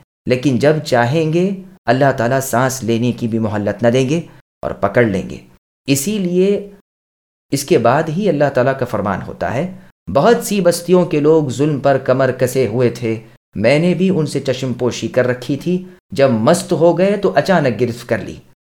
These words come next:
سب مجبور ہیں، سب کو میرے ہی سامنے حاضر ہونا ہے، سب کا لوٹنا میری ہی طرف ہے۔ ترمذی وغیرہ میں ہے، رسول اللہ صلی اللہ علیہ وسلم فرماتے ہیں، فقراء مسلمان مالدار مسلمانوں سے آدھا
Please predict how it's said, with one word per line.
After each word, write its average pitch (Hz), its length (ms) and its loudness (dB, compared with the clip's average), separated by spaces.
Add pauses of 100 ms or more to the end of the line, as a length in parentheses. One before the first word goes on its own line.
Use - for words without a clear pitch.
(120)
سب 135 280 2
مجبور 120 460 0
ہیں، 107 240 -4 (560)
سب 175 220 2 (120)
کو 170 100 2
میرے 147 240 2
ہی 135 140 -2
سامنے 127 420 0
حاضر 113 280 -2
ہونا 117 340 0
ہے، 139 120 -4 (360)
سب 143 300 0
کا 135 100 4
لوٹنا 123 380 2
میری 113 260 0
ہی 107 80 -10
طرف 95 320 -6
ہے۔ 85 80 -8 (1400)
ترمذی 165 360 2
وغیرہ 180 320 2
میں 170 120 0
ہے، 190 100 2
رسول 139 260 0
اللہ 120 220 2
صلی 117 140 -4
اللہ 107 120 -2
علیہ 101 180 -4
وسلم - 180 -10
فرماتے - 400 -4
ہیں، 180 180 -2 (640)
فقراء 185 520 4
مسلمان 156 800 2 (140)
مالدار 127 540 2
مسلمانوں 123 680 -2
سے 160 240 -2 (180)
آدھا 143 320 0